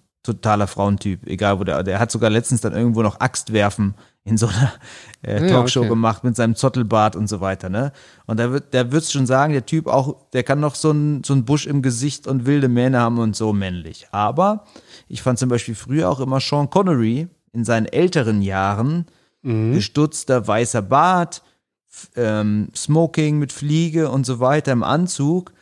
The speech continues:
Speaker 1: wahrscheinlich Augenbrauen auch gezupft, das kann ich jetzt so nicht mehr im Nachhinein sagen, aber hätte ich auch gesagt, so gepflegt, weiß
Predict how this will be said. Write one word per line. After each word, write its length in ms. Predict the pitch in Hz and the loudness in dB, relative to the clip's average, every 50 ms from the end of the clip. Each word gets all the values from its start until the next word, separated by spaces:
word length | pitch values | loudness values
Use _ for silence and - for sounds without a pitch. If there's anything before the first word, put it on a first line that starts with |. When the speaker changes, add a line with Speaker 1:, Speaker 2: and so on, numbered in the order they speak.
| _ _ _ _ _ _ _ _ _ _ | _ _ _ _ _ _ _ _ _ _
Speaker 1:
wahrscheinlich 480 | _ - 123 127 - 147 147 170 165 175 | _ -6 -4 -2 2 4 4 4 6 6
Augenbrauen 380 | 160 165 156 127 143 151 151 147 | 4 4 4 6 4 6 6 6
auch 120 | 151 151 | 4 2
gezupft, 380 | - 143 - - 160 143 - - | 2 0 0 0 -2 -2 0 -2
das 120 | 135 123 | -2 0
kann 100 | - 139 | 2 2
ich 80 | 135 135 | 2 2
jetzt 140 | 131 127 123 | 0 0 0
so 160 | 139 143 143 | 0 0 0
nicht 180 | 143 139 117 123 | 0 -2 -2 -2
mehr 140 | 143 135 | -2 0
im 40 | 123 | 0
Nachhinein 380 | 123 127 131 123 135 123 120 117 | 0 0 0 0 2 2 2 2
sagen, 220 | 110 123 135 143 127 | 2 2 2 0 0
aber 140 | 80 101 | -2 -4
hätte 100 | 101 110 139 | -4 -4 -4
ich 100 | 135 - | -4 -4
auch 120 | - 143 - | -6 -6 -6
gesagt, 280 | - 104 110 104 104 | -6 -6 -6 -6 -6
so 240 | - 117 120 120 110 - _ | -4 -4 -4 -4 -6 -8 _
gepflegt, 920 | - 120 98 - - - 120 131 156 180 185 185 180 185 - - - - _ _ _ _ _ _ _ _ _ _ _ _ _ _ _ _ _ _ | -10 -10 -10 -10 -10 -4 0 2 4 4 4 2 0 -4 -10 -20 -20 -20 _ _ _ _ _ _ _ _ _ _ _ _ _ _ _ _ _ _
weiß 800 | - 104 113 107 110 123 139 156 170 170 160 - - - - - | -12 -10 -6 -2 2 4 4 4 4 4 2 -2 -4 -6 -8 -10